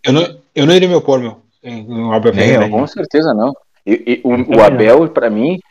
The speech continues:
Speaker 3: já é o terceiro, porque eu já quis Mourinho, eu já quis Guardiola, que n-, eu quis e o Guardiola também quis, né? O sonho <laughs> dele era treinar a seleção brasileira. Aliás, deve ser o sonho de noventa por cento do treinador. E agora o Abel.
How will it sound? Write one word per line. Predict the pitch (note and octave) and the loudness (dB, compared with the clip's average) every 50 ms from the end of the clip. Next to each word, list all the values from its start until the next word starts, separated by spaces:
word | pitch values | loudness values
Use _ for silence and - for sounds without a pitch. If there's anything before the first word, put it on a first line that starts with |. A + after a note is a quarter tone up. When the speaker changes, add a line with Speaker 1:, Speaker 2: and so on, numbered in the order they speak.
| _ - | _ -4
Speaker 3:
já | - B2 | 0 2
é | A#2+ | 2
o | B2+ | 2
terceiro, | B2 - D3+ C#3+ - - - D3+ D#3+ - - - _ _ _ - | 2 2 0 0 0 0 2 2 2 2 -2 -10 _ _ _ -14
porque | - G#2+ - - A2 G#2 - A#2+ | -14 -12 -8 -4 -4 -4 -2 0
eu | G#2+ G#2+ G#2+ | 0 2 2
já | A#2+ A#2 | 2 2
quis | A2 - - B2 A#2+ | 2 2 0 0 2
Mourinho, | A#2 A2 G#2+ G#2 G#2 A2+ C3 D3+ E3+ G3 - - | 2 2 2 2 2 0 -2 -2 -4 -8 -8 -4
eu | G2+ G2+ | -2 0
já | G2 G#2+ G#2 | 0 0 0
quis | - A#2 A#2 G#2+ | 0 -2 -2 2
Guardiola, | G2+ A2 G#2 G2+ F2 F2+ G#2 G2+ G#2+ B2 C3+ | 4 4 4 4 2 2 4 4 4 4 4
que | C3 - G2 | 0 -4 -8
n-, | F#2+ F#2 F#2 E2+ _ _ _ - | -8 -8 -10 -10 _ _ _ -16
eu | G2 G2 G#2 A2+ A#2 C3 | -10 -2 2 4 4 4
quis | - - - B2+ C#3 D#3 D3 - | 4 2 0 2 2 2 2 0
e | B2+ A#2 | 0 0
o | A#2 G#2 | 2 4
Guardiola | A#2 A2+ A2 G2 F2 G#2+ A#2 C3 | 6 6 4 4 4 4 4 4
também | B2+ - A2+ G#2+ A2 A2 | 4 2 0 0 0 0
quis, | G#2+ A2 A#2+ C3+ C#3+ | -2 -2 -4 -4 -4
né? | B2 A2 | -4 -8
O | A2 | -8
sonho | - - A2 G2+ G#2 A#2 B2+ A#2+ | -6 -4 -2 -2 0 0 0 0
<laughs> | A2 | 2
dele | A2 G#2+ A2+ | 2 2 2
era | G#2+ G2+ | 0 -2
treinar | F#2+ - G#2 G2+ G2+ | -4 -6 -6 -6 -6
a | - | -6
seleção | G2+ G2 F2+ G#2 G#2 | -8 -10 -10 -8 -6
brasileira. | G2 G2 F#2 F#2 F#2 G2 A2+ A#2 | -6 -6 -6 -4 -2 0 2 2
Aliás, | F#2+ G2 A2+ D3 G3 G#3+ - - - - _ | 4 6 6 6 4 4 0 -10 -20 -20 _
deve | - G3+ G#3 G3+ | -2 0 0 0
ser | - - D#3 | 0 -2 -4
o | D3 | -4
sonho | - - D3 D3+ F3+ F3 | -4 -4 -4 -4 -4 -4
de | C3+ B2 A2+ G2+ F#2 - _ _ _ _ - | -4 -6 -6 -6 -8 -10 _ _ _ _ -10
noventa | G2 G2 G2 - A2 B2 B2 - | -6 -4 -4 -2 0 -2 -2 -2
por | - A#2 G#2+ | -6 -8 -8
cento | - B2 B2 B2 | -8 -8 -8 -8
do | - | -8
treinador. | - A2+ G#2 G2 F#2+ G2 G#2+ C3 - - _ _ _ _ - | -8 -6 -6 -4 -2 -2 -2 -2 -4 -10 _ _ _ _ 0
E | - | 2
agora | C3+ F#2+ D#2+ F#2 F#2+ G2+ | 2 2 2 2 2 4
o | G#2+ | 4
Abel. | A#2 B2+ B2+ B2+ C3 D3+ D#3 - - | 4 6 6 4 4 4 2 -2 -8